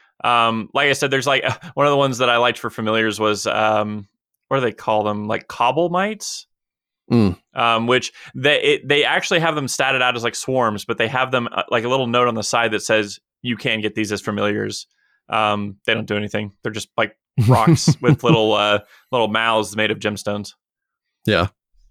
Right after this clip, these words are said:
Speaker 2: So, uh, yep. And then, uh, Loki also has a follow-up question. Just wanna shout out, Loki. I'm looking forward to your Netflix or your Disney Plus series.
Speaker 1: <laughs>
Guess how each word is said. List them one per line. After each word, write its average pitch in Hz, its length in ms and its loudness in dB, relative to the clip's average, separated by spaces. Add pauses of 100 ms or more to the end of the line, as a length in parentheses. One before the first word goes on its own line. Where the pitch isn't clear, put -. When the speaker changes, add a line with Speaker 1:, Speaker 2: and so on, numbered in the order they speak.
(920)
Speaker 2:
So, 104 360 4
uh, 98 220 4 (1700)
yep. 254 140 4 (380)
And 131 200 6
then, 123 220 6
uh, 113 360 6 (1500)
Loki 120 540 4
also 120 380 2
has 101 120 4
a 90 160 4
follow-up 113 440 2
question. 95 460 0 (920)
Just - 160 -2
wanna 98 120 2
shout 104 260 4
out, 117 160 4
Loki. 90 280 2
I'm 92 120 2
looking 92 240 -2
forward 98 300 0
to 107 80 0
your 85 160 2
Netflix 92 640 -2
or 87 120 0
your 85 240 0 (180)
Disney 90 220 0
Plus - 240 0
series. 175 260 2
Speaker 1:
<laughs> - 60 2